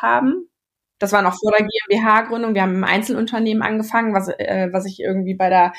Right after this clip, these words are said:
bei der Kammer hier angemeldet hab. Und, ähm, das haben wir einfach immer wieder reinvestiert. Also da war jetzt kein großes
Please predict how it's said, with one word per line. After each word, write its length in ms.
bei 80
der 80
Kammer 280
hier 200
angemeldet 640
hab. 280
Und, 340
ähm, 560
das 180
haben 140
wir 100
einfach 260
immer 280
wieder 240
reinvestiert. 640
Also 100
da 140
war 140
jetzt 180
kein 240
großes 680